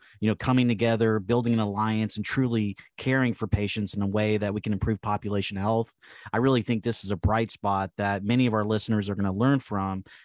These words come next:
and hopefully be able to replicate in their respective organizations.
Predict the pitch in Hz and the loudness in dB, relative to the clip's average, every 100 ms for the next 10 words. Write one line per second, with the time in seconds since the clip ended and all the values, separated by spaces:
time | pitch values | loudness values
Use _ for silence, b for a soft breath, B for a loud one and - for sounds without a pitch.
0 | 98 104 135 123 110 98 107 107 101 101 | -4 0 0 0 -2 0 0 0 0 -2
1 | 98 92 B B 113 123 110 - 101 98 | -4 -6 B B -2 -2 -4 -4 -4 -2
2 | 98 104 104 104 - 104 107 98 101 101 | 0 0 2 0 -2 -4 -2 -2 0 0
3 | 90 101 104 104 95 92 - | -2 -2 -2 -2 -4 -6 -10